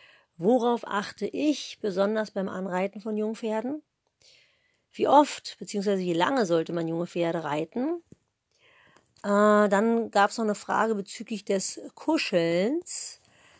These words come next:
äh, wie man das mit dem Kuscheln bei jungen Pferden macht. Genau, das waren die Fragen. Bevor ich anfange, die zu beantworten,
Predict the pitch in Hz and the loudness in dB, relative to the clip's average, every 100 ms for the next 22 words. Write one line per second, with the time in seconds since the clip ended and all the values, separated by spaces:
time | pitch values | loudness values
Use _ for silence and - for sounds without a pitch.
0 | _ 208 208 196 208 208 202 196 190 185 | _ -2 2 2 2 2 2 0 0 -4
1 | 180 175 165 - 311 - 226 196 175 170 | -2 -2 -4 -4 -2 0 0 0 0 -4
2 | - 151 160 170 - 240 - - - _ | -4 -6 -4 -6 -6 -6 -10 -20 -20 _
3 | _ _ _ 208 175 147 190 247 220 - | _ _ _ -6 -6 -6 -6 -8 -8 -8
4 | 190 - 190 _ - - - _ _ _ | -8 -8 -12 _ -20 -20 -20 _ _ _
5 | - 233 285 277 294 285 262 233 214 - | -10 0 0 2 -2 -2 -2 -2 -4 -6
6 | - 240 - 202 202 220 226 240 | -4 -4 -2 -2 -2 -2 -4 -6